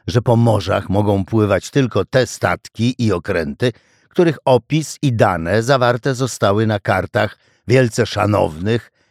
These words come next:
i poważanych wydawnictw. Wszystko to, co nie było zamieszczone tam właśnie, po prostu nie miało prawa przebywać na morzach świata, a więc istnieć. Kolega Boba, Jimmy Platt,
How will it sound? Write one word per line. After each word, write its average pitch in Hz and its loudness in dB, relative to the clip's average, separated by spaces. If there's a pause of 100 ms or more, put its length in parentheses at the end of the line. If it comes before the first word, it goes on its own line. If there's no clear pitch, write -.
i 110 4
poważanych 98 0
wydawnictw. 156 -2 (440)
Wszystko 196 -2
to, 190 -2
co 131 0
nie 123 4
było 170 2
zamieszczone 101 0
tam 110 2
właśnie, 95 -2
po 180 -2
prostu 165 -4
nie 180 4
miało 139 2
prawa 127 0 (280)
przebywać 110 0
na 104 2
morzach 104 0
świata, 113 -4 (360)
a 185 -2
więc 104 -2 (120)
istnieć. - -8 (800)
Kolega 101 0
Boba, 92 0 (200)
Jimmy 113 2
Platt, 87 -2